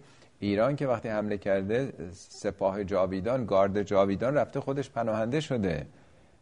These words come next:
گفته به ما زمین بدین، هم اینجا میمونیم. تو بصره بهشون مکانهایی دادن. این اصلا روحیه نداشتن ایرانیا بجنگن.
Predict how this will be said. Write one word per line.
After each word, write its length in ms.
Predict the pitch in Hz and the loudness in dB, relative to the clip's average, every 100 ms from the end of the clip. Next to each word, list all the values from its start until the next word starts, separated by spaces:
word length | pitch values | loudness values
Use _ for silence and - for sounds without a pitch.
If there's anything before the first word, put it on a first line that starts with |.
| _ _ - | _ _ -4
گفته 280 | 90 120 | -2 0
به 140 | 110 104 | 2 2
ما 160 | 113 | 2
زمین 340 | 113 101 113 123 | 4 2 0 -2
بدین، 220 | 123 123 | -2 -2
هم 120 | 123 | -2
اینجا 220 | 117 123 | -2 -2
میمونیم. 640 | 127 139 123 92 76 76 - - | -2 0 0 0 -2 -6 -12 -10
تو 160 | 104 | -8
بصره 540 | 82 85 82 - 104 104 | -2 -2 -2 -4 -4 -2
بهشون 420 | 95 - 107 98 - - - - | -2 -4 -6 -6 -12 -20 -20 -8
مکانهایی 580 | 87 90 98 90 90 98 | -4 -2 -2 0 0 0
دادن. 320 | 90 87 82 | 0 0 0
این 140 | 92 117 | 0 -2
اصلا 200 | 139 131 | -2 -2
روحیه 420 | 127 123 147 175 | -2 -2 -2 -2
نداشتن 720 | 170 127 101 - 95 82 73 - | -2 -2 -6 -2 0 0 -4 -8
ایرانیا 460 | 95 92 87 87 | -6 -4 -4 -4
بجنگن. 680 | 82 90 87 80 80 73 67 | -2 -4 -4 -4 -4 -4 -6